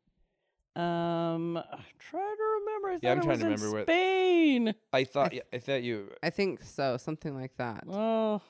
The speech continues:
Speaker 1: let me
Speaker 3: Anyhow, um, they leave the kids as they're going to go to dinner, and they leave them in the, the room to, <sighs> I guess, sleep.
Speaker 2: Yeah.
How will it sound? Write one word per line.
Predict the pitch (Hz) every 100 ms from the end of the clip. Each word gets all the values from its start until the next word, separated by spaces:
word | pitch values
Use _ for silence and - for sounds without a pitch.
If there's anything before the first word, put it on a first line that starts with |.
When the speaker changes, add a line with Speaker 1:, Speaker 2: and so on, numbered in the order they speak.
| -
Speaker 1:
let | 208
me | 202
Speaker 3:
Anyhow, | 196 185 175 151 135 123 127 -
um, | 143 139 135 135 123 -
they | 156 190
leave | 175 185 196 160
the |
kids | 165 - 156 143 135 -
as | 113 139
they're | 139
going | 131 135 135 131 127
to | - -
go | 135
to | 131
dinner, | 127 139 131 127 127
and | 127
they | 127
leave | 135
them | 127 131
in | 123
the, | 123 120 123 -
the | 127
room | 127 127 127 -
to, | 123 113 117 _ _ _ _ _ _ _ _ _
<sighs> | _ _ _ _ 135 123 120 123 131 -
I | 143
guess, | 151
sleep. | - - 139 123 123 - - -
Speaker 2:
Yeah. | 110 113